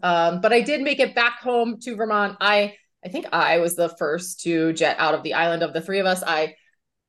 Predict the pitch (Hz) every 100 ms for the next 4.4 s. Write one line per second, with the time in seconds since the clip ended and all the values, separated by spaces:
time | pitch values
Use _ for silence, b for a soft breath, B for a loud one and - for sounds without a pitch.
0 | _ 208 180 - - - 262 262 254 247
1 | 247 240 240 233 240 233 233 233 226 226
2 | 226 226 208 196 190 208 240 233 226 208
3 | 226 214 180 226 254 196 185 277 339 311
4 | 302 285 226